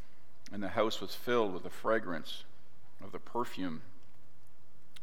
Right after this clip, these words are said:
Romans twelve and one says this, "Therefore I urge you, brothers and sisters, in view of God's mercy, to offer your bodies as a living sacrifice, holy and pleasing to God. This is your true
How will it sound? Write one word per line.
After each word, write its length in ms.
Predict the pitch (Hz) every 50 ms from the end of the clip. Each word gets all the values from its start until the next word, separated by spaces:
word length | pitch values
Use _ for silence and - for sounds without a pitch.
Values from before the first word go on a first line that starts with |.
| - - - - - - - - - -
Romans 360 | 107 107 107 107 101 98 -
twelve 320 | - - 113 110 107 98
and 140 | 95 98 104
one 200 | 104 104 104 101
says 320 | - - 110 101 95 98
this, 260 | 104 107 107 107 - -
"Therefore 520 | 110 117 127 120 - - - 110 107 101
I 80 | 98 -
urge 340 | - 127 131 139 131 117 101
you, 80 | 113 110
brothers 400 | 101 104 117 113 113 113 104 107
and 100 | 107 95
sisters, 520 | - - 120 117 - - 127 127 123 110
in 120 | 101 95 92
view 220 | 107 120 131 127
of 100 | 113 104
God's 320 | 104 113 113 113 107 104
mercy, 480 | 104 104 107 113 113 - - 143 143 143 - - - - - - - - - - - - - - - -
to 160 | - 104 113
offer 240 | 120 127 - 123 117
your 160 | 110 110 104
bodies 560 | 101 113 120 131 135 135 123 104 98 92 -
as 160 | - 107 104
a 60 | 104
living 340 | 101 117 123 120 117 107 98
sacrifice, 680 | - - 104 92 92 - 104 - - 98 95 101 104 98
holy 520 | - - - 139 139 147 147 143 143 143 -
and 140 | 107 101
pleasing 420 | - - 135 135 135 127 135 127 117
to 100 | - 117
God. 360 | 107 104 98 92 85 82 78 - - - - -
This 360 | - 113 113 107 - - - -
is 160 | 107 101 92
your 140 | 98 98 87
true 500 | - - - - 143 117 98 82 - 76